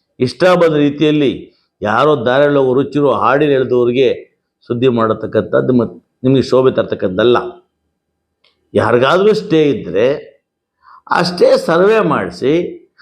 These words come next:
ಆ ಸ್ಥಳ ಎಲ್ಲಿ ಬರುತ್ತೆ ಅಂತೇಳಿ ಇಲಾಖೆಯವರು ಗುರುತು ಮಾಡಿಕೊಟ್ಟ ಮೇಲೆ ನೀವು ಸುದ್ದಿ ಮಾಡಿ. ನಿಮಗೇನು ಗೊತ್ತು? ಇವತ್ತು ಮೀಡಿಯಾವ್ರಿಗೆ ಹೇಳ್ತೀನಿ,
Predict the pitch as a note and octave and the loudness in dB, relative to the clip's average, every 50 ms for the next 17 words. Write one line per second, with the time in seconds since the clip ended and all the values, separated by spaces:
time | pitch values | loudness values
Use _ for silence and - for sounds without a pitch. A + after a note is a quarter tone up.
0 | - _ - - D#3+ D#3 D#3+ - E3 F3 G3+ A#3 A3 G3+ F#3+ F3+ F#3+ F3 G3 G3 | -18 _ -4 -4 -4 -2 -2 0 0 2 4 4 4 2 2 2 2 2 2 2
1 | G3 G3 G3 - C#3+ C3+ B2+ A2+ G#2+ F2+ F2+ G2 F#2 F#2+ A2+ C#3 E3 F3 E3+ - | 0 -2 -2 -2 0 0 0 -2 -4 -6 -8 -8 -6 -4 -2 -2 -2 -2 -4 -8
2 | - _ _ _ _ _ _ - B2+ C3+ F3+ G#3 A3+ B3 B3 - G#3+ F#3+ F3 E3+ | -14 _ _ _ _ _ _ -2 0 2 2 2 2 0 0 0 0 2 2 2
3 | D3+ A2+ A2+ C#3+ C#3+ - F3 F3 F3 F3 D#3 - C#3 B2+ G#2 G#2+ G#2+ G#2 G2+ A2 | 0 -2 -4 -6 -4 -4 -2 -2 -2 -2 -2 -2 -4 -4 -4 -6 -8 -4 -2 -2
4 | B2 B2+ C3 - - - _ C#3 C3+ B2 - - A2+ A2+ A2 A#2 A2+ G#2 F2+ F2 | -2 -2 -4 -6 -14 -14 _ -6 -6 -6 -6 -8 -12 -6 -4 -4 -4 -4 -6 -12
5 | F2 E2 _ _ _ _ _ _ _ _ _ _ _ _ _ _ _ - C3+ C#3+ | -16 -18 _ _ _ _ _ _ _ _ _ _ _ _ _ _ _ -2 0 2
6 | D3+ D#3 D3+ D#3 D3+ D3+ C#3 C#3+ C#3 - - E3 E3 E3+ D#3+ - - - - - | 2 4 4 4 4 4 4 2 2 2 2 2 2 2 0 -2 -6 -10 -18 -20
7 | - - _ _ _ _ _ _ _ _ - C3 D#3+ E3 C#3 D#3+ D3 C#3+ D3+ D#3 | -20 -20 _ _ _ _ _ _ _ _ -2 0 0 0 0 0 0 2 2 2
8 | D#3 D#3+ D#3+ D#3 D#3 D#3 C3+ C#3 D3 D3 D3 D3 - D3+ C#3+ E3 | 4 4 4 2 2 2 2 2 2 0 0 -2 -2 0 2 2